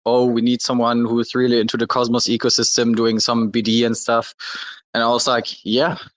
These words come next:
L F G, let's do it." And, uh, that's, that's where it ca-, came to be on White Whale. And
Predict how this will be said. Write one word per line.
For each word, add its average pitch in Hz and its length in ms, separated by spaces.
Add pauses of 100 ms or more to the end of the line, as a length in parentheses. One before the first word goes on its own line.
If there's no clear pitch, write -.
(360)
L 127 140
F 131 140
G, 175 280 (220)
let's 135 260
do 180 160
it." 127 140 (100)
And, 110 320
uh, 113 400
that's, - 340 (540)
that's - 300 (100)
where 123 280 (120)
it 120 120
ca-, - 120 (200)
came 131 220
to 135 100
be 123 280
on 113 240
White 127 220
Whale. 104 220
And 110 300